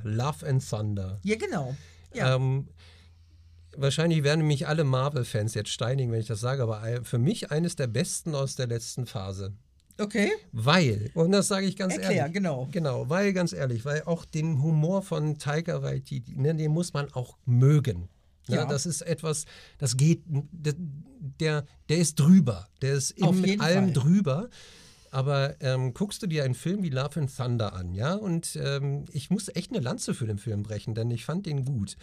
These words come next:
Speaker 1: Weil, äh, der Film ist eine Geschichte. Das ist
Speaker 2: Mhm.
Speaker 1: nämlich die Geschichte erzählt von Korg, also dem Steinmenschen,
Speaker 2: Ja.
Speaker 1: der vor den Kindern sitzt und sagt, „Ich erzähle euch jetzt mal die Geschichte von Thor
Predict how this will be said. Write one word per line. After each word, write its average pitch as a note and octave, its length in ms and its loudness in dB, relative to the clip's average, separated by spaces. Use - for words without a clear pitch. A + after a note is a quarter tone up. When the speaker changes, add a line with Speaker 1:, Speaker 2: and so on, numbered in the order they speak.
Speaker 1:
Weil, C3+ 400 -2
äh, F3+ 480 0
der D3+ 240 -2
Film B3 240 -4
ist G#3 120 -4
eine F#3+ 100 2
Geschichte. - 800 -4
Das B2+ 200 -4
ist G3 140 2
Speaker 2:
Mhm. F3+ 60 2
Speaker 1:
nämlich E3+ 260 0
die C#3 100 -6
Geschichte C#3 460 -4
erzählt F#3+ 420 -4
von A#2 260 -2
Korg, C3 460 -4
also A#2+ 220 -4
dem A2+ 180 -2
Steinmenschen, D#3 800 0
Speaker 2:
Ja. E3+ 60 0
Speaker 1:
der C3 120 2
vor C4+ 260 -10
den A3 200 -6
Kindern G3+ 480 -2
sitzt C3 340 0
und C#3+ 80 -2
sagt, D3 320 -8
„Ich A#3 220 -6
erzähle E3+ 380 -2
euch D#3 120 -4
jetzt D3 200 -6
mal A#2 160 -2
die A2+ 80 -6
Geschichte B3+ 500 -8
von G2+ 320 -10
Thor F#3+ 380 -4